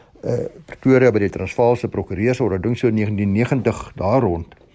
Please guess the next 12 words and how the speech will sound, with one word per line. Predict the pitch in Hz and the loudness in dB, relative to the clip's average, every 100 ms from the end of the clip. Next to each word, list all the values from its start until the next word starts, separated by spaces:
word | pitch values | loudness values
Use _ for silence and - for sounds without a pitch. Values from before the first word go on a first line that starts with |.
| - _ _ - | -20 _ _ -6
dalk | 110 - | -6 -6
vroeër. | - 143 101 90 - _ _ _ _ - - | 0 2 2 0 -12 _ _ _ _ -20 -8
Eh, | 143 117 113 104 - | -2 0 0 -4 -10
ons | 110 | -8
was | 110 - | -6 -2
saam | 135 127 | 0 2
raadslede | 110 110 127 135 131 156 160 _ - - - _ _ | 2 0 -2 0 0 0 -6 _ -20 -20 -20 _ _
by | - 110 | -8 -4
die | 107 110 | -4 -6
Prokureursorde | 113 104 107 135 143 - 139 139 135 120 | -8 -6 0 0 0 0 0 2 2 0
en, | 110 101 101 | -2 -2 -2
eh, | 92 92 | -2 -6